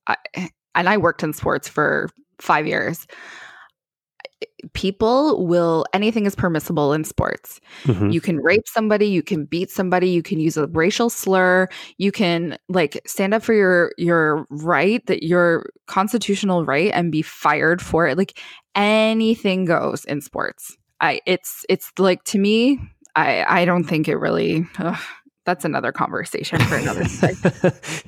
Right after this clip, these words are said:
Speaker 1: But if this
Speaker 2: Fu-,
Speaker 1: was,
Speaker 2: future
Speaker 1: no, but if
Speaker 2: topic
Speaker 1: this
Speaker 2: alert, yeah.
Speaker 1: <laughs> future topic alert. If
Speaker 2: <laughs>
Speaker 1: this was anything else, think of any other institution. Would you be using that word and it would be okay?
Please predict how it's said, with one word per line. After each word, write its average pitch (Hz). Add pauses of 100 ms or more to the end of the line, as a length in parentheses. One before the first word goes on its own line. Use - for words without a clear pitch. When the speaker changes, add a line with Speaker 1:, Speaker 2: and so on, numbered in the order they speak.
(160)
Speaker 1:
But 165
if -
this 208
Speaker 2:
Fu-, 185
Speaker 1:
was, 220
Speaker 2:
future -
Speaker 1:
no, 247
but 196
if 117
Speaker 2:
topic 110
Speaker 1:
this 98
Speaker 2:
alert, 95
yeah. 95 (300)
Speaker 1:
<laughs> 240
future 202
topic 277
alert. 269 (880)
If -
Speaker 2:
<laughs> 131
Speaker 1:
this -
was 339
anything 196
else, 147
think 277
of 294
any 214
other 170
institution. 147 (640)
Would 165
you 208
be 233
using 185
that 175
word 165
and 180
it 165
would 160
be 160
okay? 196